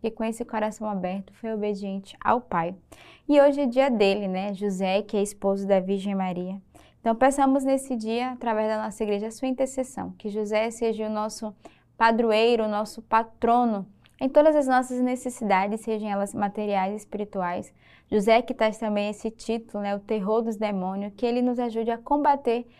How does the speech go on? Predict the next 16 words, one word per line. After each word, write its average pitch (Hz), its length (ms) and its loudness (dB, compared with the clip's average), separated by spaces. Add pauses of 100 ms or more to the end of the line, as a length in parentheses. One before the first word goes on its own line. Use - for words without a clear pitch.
(140)
todas 440 280 2
as 415 140 4
ciladas 233 520 2
do 214 280 -4
inimigo, 214 580 -2
que 240 160 -6
muitas 233 300 -4
vezes 214 200 2
quer 240 200 -6
destruir 233 480 -2
as 220 160 -8
famílias, 202 680 -6
quer 208 140 -6
destruir 208 420 -2
a 196 80 -6
vocação, 190 800 -10